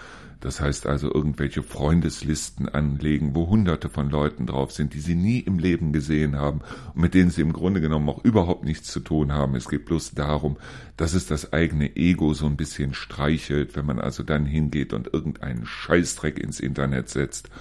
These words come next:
und dann hingeht und sagt, so, also, da ich fünfhundert Freunde hab, gehe ich davon aus, ich krieg mindestens fünfzig Likes auf mein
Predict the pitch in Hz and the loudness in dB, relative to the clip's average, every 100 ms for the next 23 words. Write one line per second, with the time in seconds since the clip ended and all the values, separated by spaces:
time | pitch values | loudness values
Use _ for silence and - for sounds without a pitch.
0 | - - - 73 71 78 73 80 67 65 | -16 -16 -4 -2 2 2 4 2 0 -4
1 | - 62 - 64 - 71 67 - 67 - | -4 -6 -6 -8 -6 -2 -2 -2 -6 -2
2 | 64 - - - - - 80 - 80 - | -4 -4 -12 -16 -10 0 0 0 -2 2
3 | 92 92 78 71 69 73 73 69 69 - | 2 4 0 0 -2 0 2 2 -2 -4
4 | 76 73 - 69 - 50 65 - - 71 | -2 -2 -2 -6 -6 -4 -6 -6 -8 -8
5 | 67 73 71 - 69 - 76 78 - - | -2 0 0 -2 -6 -4 -2 -2 -2 -6
6 | 64 - 62 73 - - 69 - 67 67 | -6 -4 -2 0 -2 -2 -4 0 -2 -2